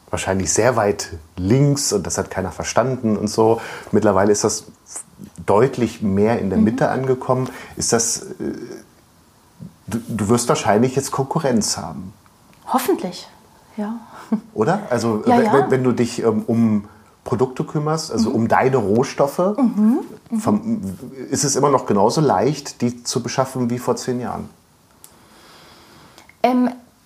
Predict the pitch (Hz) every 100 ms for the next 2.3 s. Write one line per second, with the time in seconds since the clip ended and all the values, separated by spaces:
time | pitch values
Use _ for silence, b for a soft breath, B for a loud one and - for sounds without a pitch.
0 | _ - 226 247 247 247 247 247 254 254
1 | 226 202 202 277 277 233 220 202 - 185
2 | 180 185